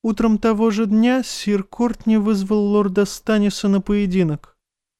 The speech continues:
Разве это поступок человека, отчаявшегося?» Возьмите также загадочное и весьма своевременное убийство лорда Ренли, совершённое в тот самый час, когда его войско строилось, чтобы на голову разбить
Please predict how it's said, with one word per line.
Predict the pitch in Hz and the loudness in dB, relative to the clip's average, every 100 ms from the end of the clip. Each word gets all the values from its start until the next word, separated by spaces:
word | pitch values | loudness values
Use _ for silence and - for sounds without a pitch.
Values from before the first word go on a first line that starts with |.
| _ _ | _ _
Разве | 214 247 226 220 214 | 0 2 2 -2 -2
это | - 208 202 202 | 0 -2 0 -2
поступок | 202 190 - 196 202 - | 0 -2 -4 -4 -4 -6
человека, | - - 190 180 185 - 196 | -8 -2 0 2 -2 -2 -6
отчаявшегося?» | - 175 - - 180 185 196 - 240 247 - 247 220 _ _ _ _ _ - | -4 -6 -6 0 2 2 -2 -8 -8 -8 -8 -12 -12 _ _ _ _ _ -4
Возьмите | 185 208 208 262 262 254 | 0 2 2 0 0 -4
также | - 247 208 202 208 | -2 -2 -2 -2 -2
загадочное | 175 180 165 196 208 208 - - 185 185 | 0 0 0 -2 0 -4 -4 -2 0 0
и | 156 | -4
весьма | 147 139 - 160 190 | -4 -6 -2 0 0
своевременное | - 151 135 123 147 196 208 202 196 196 | -2 -2 0 -2 -2 -2 0 0 0 -2
убийство | 208 165 190 202 - - 196 | -4 -4 -2 -4 -6 -4 0
лорда | 190 196 190 185 208 | 2 2 2 0 0
Ренли, | 226 240 180 135 123 127 _ _ _ | 0 -2 -2 -2 -6 -8 _ _ _
совершённое | - 156 160 - 180 170 165 156 | -4 -2 -2 0 0 2 0 -2
в | - | -6
тот | - 247 262 | -2 -2 -2
самый | - - 202 196 190 | -8 -2 0 2 0
час, | - - 226 226 | -2 -2 -2 -2
когда | - 185 175 185 | -6 -2 2 2
его | 170 175 | 2 0
войско | 160 190 208 - 196 | 2 0 0 -4 -6
строилось, | - - 180 185 185 180 | -6 -2 2 2 2 -2
чтобы | - - 165 165 | -6 -6 -2 0
на | 165 185 226 | 0 2 0
голову | 214 220 208 196 190 | 0 -2 -2 0 2
разбить | 160 147 147 180 - | 2 0 -2 -4 -4